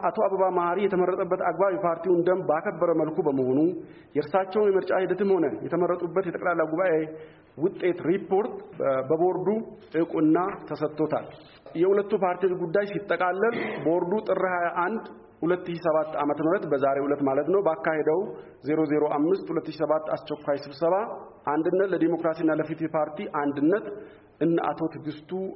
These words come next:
አወሉና የመላ ኢትዮጵያውያን አንድነት ድርጅት መኢአድ በተመለከተ ደግሞ እነ አቶ አበባ መሐሪ ፓርቲውን በመምራት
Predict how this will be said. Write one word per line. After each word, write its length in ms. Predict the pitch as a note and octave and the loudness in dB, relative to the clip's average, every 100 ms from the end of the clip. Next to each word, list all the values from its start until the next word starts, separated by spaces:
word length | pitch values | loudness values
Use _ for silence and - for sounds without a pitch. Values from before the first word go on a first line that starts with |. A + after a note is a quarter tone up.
| - | -2
አወሉና 520 | C#3 C3 D3 E3+ F3+ G#3+ - - - - | -2 2 2 4 2 0 -2 -12 -16 -4
የመላ 280 | C#3 E3 G3 G3 | 0 2 2 0
ኢትዮጵያውያን 840 | G3 F3+ F3+ - E3+ E3 F#3 G3 - | 0 -2 -2 0 2 4 2 0 -2
አንድነት 400 | D#3+ E3 E3 D3+ | -2 0 0 0
ድርጅት 320 | E3+ F3+ G3 | -2 -2 -2
መኢአድ 440 | D3 D#3 - F3+ E3+ | 2 2 2 -2 0
በተመለከተ 500 | D#3 D#3 D#3 D#3 D#3+ | 0 2 0 -2 0
ደግሞ 240 | D#3+ F#3+ G#3+ A3+ - - - | 0 2 0 0 -8 -16 -4
እነ 140 | D3+ E3 | 0 0
አቶ 160 | E3 E3 | 0 -2
አበባ 220 | D#3+ D#3 D#3 | -2 0 2
መሐሪ 320 | D3+ D3+ D3 F3+ F#3+ - | 0 0 -2 -2 -6 -4
ፓርቲውን 480 | C#3+ C#3+ E3 E3 | -2 -2 -2 0
በመምራት 520 | D3 C#3+ D3 E3+ F#3 | 2 2 4 2 0